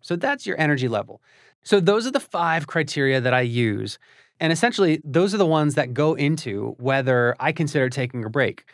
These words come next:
So for those things, acceleration, backlog, cost, debt, and energy. So I consider, and I recommend clients consider taking a break when any of the following are true.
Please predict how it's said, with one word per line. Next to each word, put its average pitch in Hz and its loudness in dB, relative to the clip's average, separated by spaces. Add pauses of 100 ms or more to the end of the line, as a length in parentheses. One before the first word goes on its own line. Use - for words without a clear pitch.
(260)
So 170 2 (240)
for 214 0
those 240 4
things, 131 0
acceleration, 175 0
backlog, 156 2
cost, 170 0 (140)
debt, 139 0
and 127 -2
energy. 113 0 (580)
So 175 2 (100)
I 196 -6
consider, 170 -2
and 147 -2
I 143 4
recommend 170 0
clients 226 -2
consider 147 -2
taking 135 -4
a 117 -6
break 117 -2 (300)
when 156 0
any 202 -2
of 190 0
the 202 2
following 160 2
are 127 -2
true. 110 -4